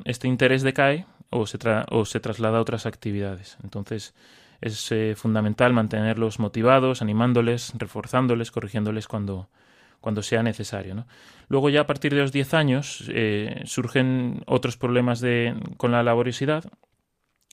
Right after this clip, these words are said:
porque, eh, digamos que las tareas, eh,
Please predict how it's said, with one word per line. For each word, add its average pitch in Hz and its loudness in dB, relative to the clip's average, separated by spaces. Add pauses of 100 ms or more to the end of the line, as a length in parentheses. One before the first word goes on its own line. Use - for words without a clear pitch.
(140)
porque, 143 2
eh, 110 2
digamos 117 0
que 131 2
las 127 -4
tareas, 139 2
eh, 107 0